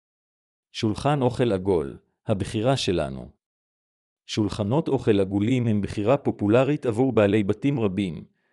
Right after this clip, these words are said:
מכיוון שהם מציעים חוויית אוכל אינטימית ונעימה יותר.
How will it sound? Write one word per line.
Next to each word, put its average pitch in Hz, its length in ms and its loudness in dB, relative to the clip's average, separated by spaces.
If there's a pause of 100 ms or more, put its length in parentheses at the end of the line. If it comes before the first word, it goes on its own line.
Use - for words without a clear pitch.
(160)
מכיוון 101 500 0
שהם 110 240 0
מציעים 113 360 -2
חוויית 98 520 0
אוכל 123 320 -2
אינטימית 107 720 -2
ונעימה 120 440 0
יותר. 67 440 -6